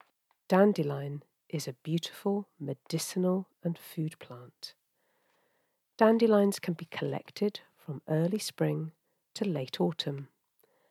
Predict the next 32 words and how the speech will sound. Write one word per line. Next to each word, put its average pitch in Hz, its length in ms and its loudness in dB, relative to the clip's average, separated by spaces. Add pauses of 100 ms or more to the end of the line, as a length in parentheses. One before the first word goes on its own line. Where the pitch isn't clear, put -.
(240)
as 147 140 -4 (100)
all 170 260 4
plant 160 460 -2
parts - 560 -14 (100)
are 175 60 -2
beneficial. 160 720 -4 (1080)
For 170 160 2
example, 156 720 0 (600)
dried 170 460 4
and 151 180 0
ground 165 420 4
roots - 600 -2
can 151 140 -2
be 151 80 -4
used 147 280 -4
to 160 80 -6
make 131 200 -6 (100)
coffee, - 440 -2 (720)
delicate 175 440 0
leaves 160 340 -4
can - 160 -4
be 147 120 -8
used 143 300 -6
for - 120 -10
salads, - 760 -8 (640)
and 156 140 -4
yellow 175 400 4
flowers 156 800 -4 (360)
can 165 160 0
be 151 80 -2
used 147 320 -4
not 151 180 -4